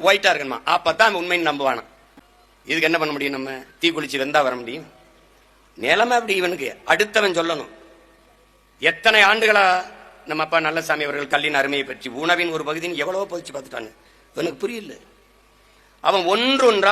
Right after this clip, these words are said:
ஒன்று ஒன்றா அழிக்கிறான், கண்ணுக்கு தெரியாமல் அழிக்கிறான். இது ஒரு உயிரியல் போர். பனையை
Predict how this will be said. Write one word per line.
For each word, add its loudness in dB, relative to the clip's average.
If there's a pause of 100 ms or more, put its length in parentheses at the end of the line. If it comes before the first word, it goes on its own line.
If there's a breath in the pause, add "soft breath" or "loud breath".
ஒன்று 0
ஒன்றா 4
அழிக்கிறான், 0
கண்ணுக்கு 0
தெரியாமல் 2
அழிக்கிறான். -2
இது -4
ஒரு 2
உயிரியல் 6
போர். 10 (1300)
பனையை 6